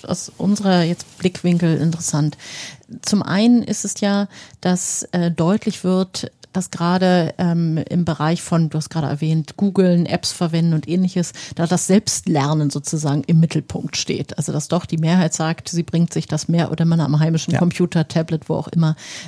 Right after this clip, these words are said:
Speaker 1: selber bei. Und das trifft zum einen auch die Studie, die wir vor einer Weile oder eine Analyse, die wir vor einer Weile in Auftrag gegeben haben, hieß Lernen ohne Schule. Da ging es dann, äh, ganz stark, wie Jugendliche heute mit YouTube und Co., äh,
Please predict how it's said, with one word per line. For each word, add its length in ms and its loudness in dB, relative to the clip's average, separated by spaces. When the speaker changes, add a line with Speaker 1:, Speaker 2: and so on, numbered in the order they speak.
Speaker 1:
selber 420 2
bei. 240 0
Und 120 2
das 220 -2
trifft 200 -2
zum 140 0
einen 480 0
auch 160 0
die 140 -6
Studie, 300 2
die 180 -6
wir 100 2
vor 140 -2
einer 100 0
Weile 220 2
oder 140 -2
eine 140 -4
Analyse, 460 4
die 140 -8
wir 100 0
vor 160 -4
einer 140 0
Weile 160 -2
in 80 -2
Auftrag 320 -6
gegeben 400 -2
haben, 180 -2
hieß 220 -4
Lernen 400 4
ohne 200 4
Schule. 480 2
Da 160 -4
ging 180 -4
es 120 -4
dann, 260 -2
äh, 120 0
ganz 280 0
stark, 320 -2
wie 40 0
Jugendliche 480 0
heute 220 0
mit 160 4
YouTube 400 2
und 160 2
Co., 320 4
äh, 280 0